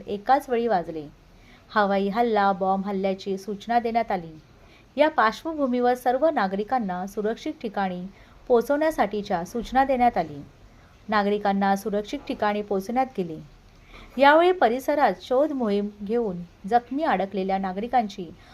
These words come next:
तात्काळ सुटका करणे, त्यांना प्रथमोपचार करणे ही कारवाई करण्यात आली. कल्याण येथे मॉक्सी ग्राउंड जवळील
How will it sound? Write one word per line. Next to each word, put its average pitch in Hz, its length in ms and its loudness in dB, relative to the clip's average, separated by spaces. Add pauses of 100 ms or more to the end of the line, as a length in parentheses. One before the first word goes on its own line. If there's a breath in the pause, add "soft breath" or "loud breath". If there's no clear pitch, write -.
(180 loud breath)
तात्काळ 254 380 2
सुटका 214 380 -4
करणे, 202 420 -4 (420 soft breath)
त्यांना 214 320 2
प्रथमोपचार 247 680 0
करणे 196 380 -4 (440 soft breath)
ही 311 120 0
कारवाई 220 460 0
करण्यात 208 400 -2
आली. 151 280 -10 (680 soft breath)
कल्याण 208 360 2
येथे 233 340 -2
मॉक्सी 202 440 -2
ग्राउंड 247 380 2
जवळील 214 460 -2